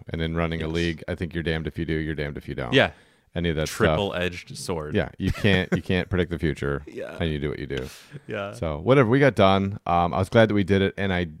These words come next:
Speaker 1: I definitely felt like, one, I felt like the rain set of discs that I got, which is dope, 'cause you can
Speaker 2: Mm-hmm.
Speaker 1: get six discs delivered to your house for fifty bucks if
Speaker 2: Hell
Speaker 1: you get
Speaker 2: yeah.
Speaker 1: rain, rain discs.
Speaker 2: <laughs>
Speaker 1: Um, which was fucking made me feel like a millionaire.
Speaker 2: Yeah.
Speaker 1: Um,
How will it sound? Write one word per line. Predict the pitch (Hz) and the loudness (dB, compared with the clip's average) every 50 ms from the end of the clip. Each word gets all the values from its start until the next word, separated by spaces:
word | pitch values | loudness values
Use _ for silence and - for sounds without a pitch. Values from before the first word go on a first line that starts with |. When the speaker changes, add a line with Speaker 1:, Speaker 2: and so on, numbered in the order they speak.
| - - | -10 -6
Speaker 1:
I | 85 90 90 | -4 -4 -2
definitely | 82 - 95 90 - 92 90 85 | 2 2 2 2 2 0 -4 -4
felt | - - 82 78 - | -2 -2 -2 -2 -2
like, | - 85 82 80 80 78 - - - - - | 0 0 0 0 -2 -4 -8 -16 -18 -10 -6
one, | 90 87 95 98 92 87 87 76 | -2 0 2 2 2 0 -2 -6
I | - 82 | -8 -8
felt | - 95 78 73 | -6 -4 -4 -4
like | 82 78 - | -4 -6 -6
the | - 78 76 73 - | -6 -4 -4 -4 -6
rain | - 80 85 85 85 87 85 80 | -4 -2 0 0 0 0 -2 -4
set | - - - - 92 80 73 - - | -6 -8 -8 -4 -2 -2 -2 -4 -6
of | 80 78 67 | -8 -10 -8
discs | 67 82 78 78 - - - | -6 -8 -8 -8 -10 -12 -10
that | 90 87 78 | -6 -4 -4
I | 78 | -2
got, | 78 76 69 67 60 - - _ _ _ _ _ _ _ _ _ _ _ _ _ - | -2 -2 -4 -4 -6 -6 -10 _ _ _ _ _ _ _ _ _ _ _ _ _ -12
which | - - - | -10 -6 -6
is | 87 85 | -6 -4
dope, | - 82 73 76 71 - - | -2 -2 0 0 -2 -4 -8
'cause | - - 78 73 | -8 -6 -4 -4
you | 85 | -2
can | 95 | -2
Speaker 2:
Mm-hmm. | 80 | -4
Speaker 1:
get | 78 - | -4 -4
six | - - 76 - - | -4 -6 -6 -6 -4
discs | - 85 80 - - - | -2 -2 -2 -4 -4 -4
delivered | 80 78 73 80 | -2 -2 -2 -2
to | 80 | -2
your | 82 82 | -2 0
house | 80 78 78 - | 0 -2 -2 -4
for | - 78 | -8 -10
fifty | - - 76 - - 117 | -6 -4 -4 -4 -2 -2
bucks | 104 - 71 69 71 - - - - - | 0 0 0 0 -2 -6 -10 -18 -12 -8
if | 82 | -6
Speaker 2:
Hell | 85 82 | -4 -2
Speaker 1:
you | 82 80 | 0 0
get | 85 85 | 0 0
Speaker 2:
yeah. | 110 113 | 2 2
Speaker 1:
rain, | 87 85 87 85 80 78 60 58 - | 2 2 2 0 -2 -4 -6 -6 -4
rain | 82 90 90 87 80 | -2 0 0 0 0
discs. | 73 69 69 71 - - - - - - _ _ _ - | -2 -2 -4 -6 -8 -12 -20 -20 -20 -20 _ _ _ -10
Speaker 2:
<laughs> | 104 104 104 104 101 104 110 110 113 113 101 104 - - 110 - - _ - 110 - - | -8 -6 -4 -4 -4 -4 -4 -2 -4 -4 -6 -6 -8 -8 -10 -10 -10 _ -14 -6 0 4
Speaker 1:
Um, | 85 80 78 78 76 78 76 78 - | 4 6 6 4 2 0 -2 -4 -2
which | 95 - - | -2 0 0
was | 95 87 - 87 | 0 -2 -2 -4
fucking | 90 78 78 98 90 82 87 | -4 0 2 2 2 2 0
made | 82 85 87 | -2 -2 -2
me | 87 82 | -2 -2
feel | - 92 | -2 -2
like | 90 90 92 | -2 -2 -2
a | 95 | -2
millionaire. | 90 87 80 80 78 78 76 73 67 - - - - _ - | -2 -2 -2 -2 -2 -4 -4 -6 -8 -12 -18 -20 -20 _ -10
Speaker 2:
Yeah. | - 87 98 95 90 82 | -2 2 4 6 6 6
Speaker 1:
Um, | 80 80 76 | 4 0 -4